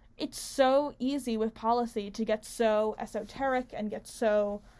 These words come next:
weird, and I don't understand what Build Back Better is. I don't understand what the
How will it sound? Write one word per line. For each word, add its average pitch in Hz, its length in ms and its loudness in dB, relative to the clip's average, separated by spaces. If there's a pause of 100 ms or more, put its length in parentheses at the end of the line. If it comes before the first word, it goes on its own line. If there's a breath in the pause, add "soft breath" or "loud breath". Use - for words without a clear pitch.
(260 soft breath)
weird, 254 480 0
and 233 140 -2 (260)
I 285 80 -12
don't 294 140 -6
understand 226 680 0
what 220 160 0 (280 soft breath)
Build 240 180 4
Back 220 260 -2
Better 233 300 2
is. 247 220 4
I 320 80 4
don't 320 120 2
understand 226 520 0
what 220 140 -2
the 214 300 2